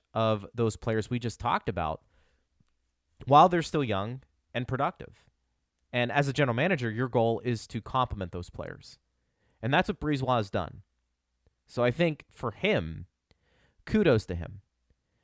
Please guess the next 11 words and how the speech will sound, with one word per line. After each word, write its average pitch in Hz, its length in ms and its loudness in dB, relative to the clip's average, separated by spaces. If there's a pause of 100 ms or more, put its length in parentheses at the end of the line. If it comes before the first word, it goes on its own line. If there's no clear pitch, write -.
(380)
And 120 140 -2
for 131 120 -2
those 151 280 4
who 165 100 0
are 131 60 2
concerned 139 420 -2
about 120 260 2 (160)
the 120 80 -2
amount 123 220 -2
of - 100 -8
prospects 123 640 0